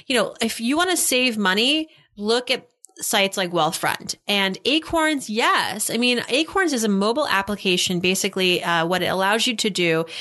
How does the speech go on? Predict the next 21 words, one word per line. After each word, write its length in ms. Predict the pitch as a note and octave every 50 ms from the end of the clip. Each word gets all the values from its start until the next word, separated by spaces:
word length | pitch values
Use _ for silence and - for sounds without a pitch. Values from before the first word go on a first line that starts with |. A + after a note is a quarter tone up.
| - - - -
is 360 | - G3 F#3+ F3+ F3+ F3+ E3+ F3
invest. 720 | - G3 G3 F#3 F3+ F#3+ F#3+ G#3 A3 - - - - - - - - -
And 400 | - G3 G3 G3 G3 G3 G3+ G3
again, 340 | - G3+ A3 D#4 C#4+ A#3+ G3+ -
kind 260 | - - B3+ C4 D4
of 80 | E4 -
passively, 800 | - - C4 C4+ D#4+ D#4+ - E4 A3+ - F#3+ E3+ C#3+ - - - - - - - -
you 80 | - A3+
know, 60 | A3
we're 140 | A3 B3 B3+
not 260 | C#4 D4+ D4+ C#4 C4+
hardwired 920 | - B3 A3+ A#3+ B3+ A#3+ G#3+ G#3+ G3 F#3+ F#3+ F3+ F3 E3+ F3 F3+ - -
to 560 | - - - G#3 F#3+ F#3 F3+ F3 F3 F3 E3+ - - - _ -
jump 380 | E3 E3 E3 G#3 G#3+ A3+ G#3+ A3
at 100 | G#3 G3
the 120 | G3 F#3+
opportunity 560 | F3+ F3+ F#3 - F#3 F3+ - - G3 F#3 F3+
to 80 | D#3+ D#3+
save. 580 | - - - F#3+ F3 - - - - - G3 A3+ A3
I 20 |
mean, 380 | F#3+ F3+ F3 E3+ E3 E3 -